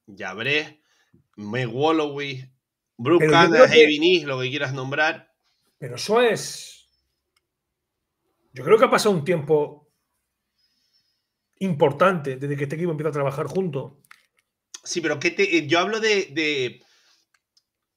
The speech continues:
Speaker 1: Eh, que se entienda. Sale Cristiano, entra Mariano.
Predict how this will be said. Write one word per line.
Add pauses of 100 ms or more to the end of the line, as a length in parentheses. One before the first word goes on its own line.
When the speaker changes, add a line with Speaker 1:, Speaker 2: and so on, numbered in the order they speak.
(420)
Speaker 1:
Eh, (560)
que
se
entienda. (420)
Sale
Cristiano, (560)
entra
Mariano.